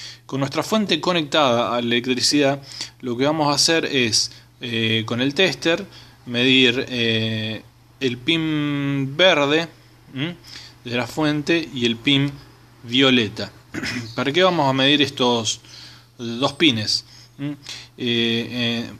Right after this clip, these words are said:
si ponemos en nuestra punta del tester, eh, una punta en el negro y otra punta en el ver-, en el verde, tendríamos que estar teniendo una, una tensión de cinco volts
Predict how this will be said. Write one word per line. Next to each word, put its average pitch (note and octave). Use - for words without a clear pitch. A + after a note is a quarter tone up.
si -
ponemos C#3+
en C3+
nuestra C3
punta C#3+
del C3
tester, A2+
eh, G#2+
una B2
punta B2
en A#2
el B2+
negro A2+
y A#2+
otra B2+
punta C#3
en D3
el D#3+
ver-, D3
en C3
el C#3+
verde, D#3+
tendríamos C3+
que C3
estar C3+
teniendo C#3
una, B2+
una A#2
tensión B2+
de C#3
cinco C3
volts G#2